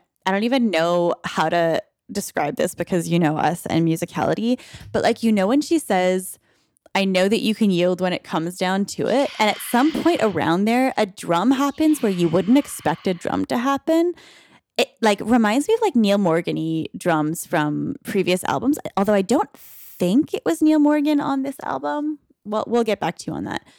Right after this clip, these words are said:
But there's something about the unexpected drum. It reminds me of the unexpected drums in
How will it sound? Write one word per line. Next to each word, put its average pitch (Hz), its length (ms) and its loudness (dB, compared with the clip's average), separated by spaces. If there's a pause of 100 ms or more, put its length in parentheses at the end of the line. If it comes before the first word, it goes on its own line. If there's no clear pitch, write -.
(340)
But 196 160 0
there's 214 180 2
something 254 260 0
about 302 200 2
the 185 160 0
unexpected 233 640 0
drum. 180 500 0 (520)
It 185 140 -2
reminds 226 340 0
me 240 120 2
of 196 60 -2
the 180 100 0
unexpected 214 640 -2
drums 185 440 0
in 165 300 -2